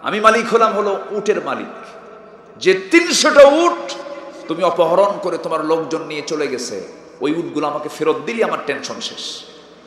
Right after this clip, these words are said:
আব্রাহা মুসকি মুসকি হাসি মেরে বলে, "উটের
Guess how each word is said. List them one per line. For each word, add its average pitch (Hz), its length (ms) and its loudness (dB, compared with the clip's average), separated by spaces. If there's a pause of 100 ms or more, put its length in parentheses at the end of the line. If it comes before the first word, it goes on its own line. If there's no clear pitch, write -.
(960)
আব্রাহা 151 360 2
মুসকি 175 360 -6
মুসকি 151 280 -8
হাসি 131 260 -6
মেরে 135 180 -4
বলে, 127 200 -4
"উটের 147 320 -4